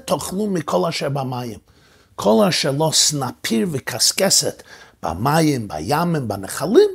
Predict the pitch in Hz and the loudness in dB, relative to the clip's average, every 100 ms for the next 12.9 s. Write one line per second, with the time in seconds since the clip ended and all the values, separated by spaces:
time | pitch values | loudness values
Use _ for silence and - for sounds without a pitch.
0 | - 302 - - 311 403 359 _ - 349 | 0 0 0 0 2 2 0 _ -4 -4
1 | - 233 226 233 - _ _ _ _ _ | -2 -2 -2 -6 -16 _ _ _ _ _
2 | - 170 151 113 120 247 254 381 - 123 | 0 2 4 2 4 4 2 2 2 2
3 | 123 151 175 - 120 - 156 - 127 113 | -2 -2 -2 -4 -6 -2 -4 -2 -4 -2
4 | 117 135 262 294 202 - 185 180 165 160 | -4 -2 -2 0 -2 -4 -4 -4 -4 -4
5 | 170 151 120 143 156 - 120 120 143 104 | -6 -6 -4 -2 -2 -2 0 2 2 0
6 | - - _ _ - - - 170 190 - | -8 -20 _ _ -2 2 4 4 4 2
7 | 143 92 101 110 - 107 - 123 123 240 | -4 -6 -8 -8 -4 -2 0 2 2 2
8 | 277 180 120 151 156 131 151 156 123 123 | 0 -4 -2 -2 -4 -4 -4 -2 -4 -4
9 | - - 185 180 120 - 117 101 - - | -6 -2 0 0 -4 -6 -6 -2 -2 0
10 | 147 415 427 415 - - - _ - 269 | 0 0 -2 -4 -8 -18 -20 _ 4 6
11 | 339 330 - - 208 175 - 175 156 120 | 6 2 -4 0 2 0 0 0 0 -4
12 | - 113 101 - - 143 160 240 262 | -4 -4 -4 -4 0 4 6 6 6